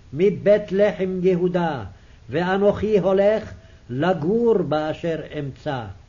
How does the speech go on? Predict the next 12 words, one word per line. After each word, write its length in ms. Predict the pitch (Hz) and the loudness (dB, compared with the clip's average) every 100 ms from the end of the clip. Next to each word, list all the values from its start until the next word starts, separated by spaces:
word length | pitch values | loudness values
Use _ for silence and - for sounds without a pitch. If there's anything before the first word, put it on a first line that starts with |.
| - - - - - | -20 -20 -20 -20 -8
ויאמר 580 | 156 208 208 226 202 196 | -2 2 2 2 2 2
לו 220 | 185 190 | 2 2
מיכה, 540 | 180 175 170 - 147 104 - - - | 2 -2 -2 -4 -4 -6 -14 -20 -20
שבה 600 | - 220 202 240 233 180 165 | -4 0 0 0 0 -2 -2
עמדי, 680 | 185 175 160 160 190 165 117 - - - - | -2 -2 -2 -2 -2 -2 -6 -14 -20 -20 -12
והיה 680 | 127 147 208 185 175 185 208 | -6 0 2 2 2 2 2
לי 300 | 202 196 180 - - | 2 0 -2 -4 -12
לאב 800 | 131 180 190 170 185 202 175 175 180 | -2 0 0 0 2 2 0 -2 0
ולכהן, 640 | 185 175 180 156 190 185 147 - - - - - 117 | 0 2 0 0 0 -2 -6 -10 -18 -20 -20 -20 -4
ואנוכי 800 | 170 180 190 196 185 196 196 185 | -2 0 0 0 0 2 2 2
אתן 360 | 180 - 185 175 170 | 0 -2 0 0 0
לך 260 | 170 165 170 | -2 -4 -4